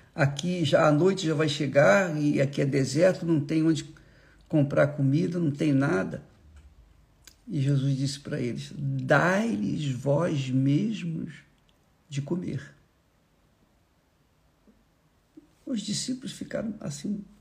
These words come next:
intrigados: "Poxa, como é que nós vamos ter pão para dar para toda essa gente?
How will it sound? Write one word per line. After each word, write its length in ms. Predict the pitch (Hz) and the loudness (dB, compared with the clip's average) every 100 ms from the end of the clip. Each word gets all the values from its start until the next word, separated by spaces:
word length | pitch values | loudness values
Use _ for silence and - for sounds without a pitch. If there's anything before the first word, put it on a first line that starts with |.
| _ - | _ -2
intrigados: 760 | 196 - 151 143 135 208 - | -2 0 -2 0 0 -2 -4
"Poxa, 280 | - 175 185 | -8 -8 -8
como 220 | - - | -8 -4
é 40 | 294 | -4
que 120 | 294 | -2
nós 180 | 294 175 | -4 -2
vamos 380 | 160 226 196 - | -4 -4 -6 -10
ter 440 | _ - 175 - - _ _ _ _ _ _ _ | _ -8 -6 -8 -20 _ _ _ _ _ _ _
pão 240 | - 180 196 | 2 2 0
para 200 | - - | -4 -4
dar 220 | 143 - | -4 -6
para 120 | - | -6
toda 280 | 139 - - | -8 -8 -6
essa 280 | - - - | -8 -8 -10
gente? 640 | 104 - 220 220 - | -10 -8 -8 -10 -14